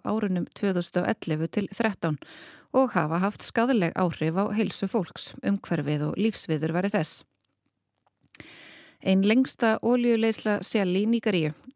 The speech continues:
Nembe Creek Trunk Line, er tæplega hundrað kílómetra löng. Hún getur flutt allt að hundrað og fimmtíu þúsund tunnur af olíu á dag en hefur reglulega verið skotmark olíuþjófa sem vinna á henni skemmdir.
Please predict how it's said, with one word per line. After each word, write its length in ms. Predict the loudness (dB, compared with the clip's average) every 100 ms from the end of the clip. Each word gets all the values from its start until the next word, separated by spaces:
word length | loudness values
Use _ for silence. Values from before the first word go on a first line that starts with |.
| -2
Nembe 480 | 0 2 0 0 -2
Creek 320 | -2 -4 -4 -8
Trunk 320 | -2 -2 0 0
Line, 320 | 2 0 -4 -2
er 160 | -2 -2
tæplega 460 | -2 0 2 2 2
hundrað 400 | 0 2 -2 0
kílómetra 480 | 0 2 0 0 0
löng. 240 | 0 -4 -14 -20 -20 -20 -20 -20 _
Hún 160 | -2 0
getur 240 | -2 -4
flutt 320 | 0 0 2
allt 240 | -2 -2 -2
að 160 | -2 0
hundrað 400 | -2 0 0 0 0
og 20 |
fimmtíu 400 | -2 -4 -2 -2
þúsund 400 | 0 -2 -2 -2
tunnur 400 | 0 0 0 0
af 80 | -2
olíu 480 | 0 0 2 0 0
á 80 | -2
dag 320 | 0 0 0 -4 -20 -20 -20 -2
en 160 | 2 4
hefur 240 | 4 2
reglulega 400 | 2 2 2 2
verið 280 | 2 0 -2
skotmark 560 | -4 0 0 2 -2 0
olíuþjófa 720 | 2 4 2 2 2 2 0 -4 -8
sem 240 | -4 0
vinna 380 | 2 2 2 0
á 80 | 2
henni 320 | 2 0 0
skemmdir. 640 | -2 0 0 0 -2 -6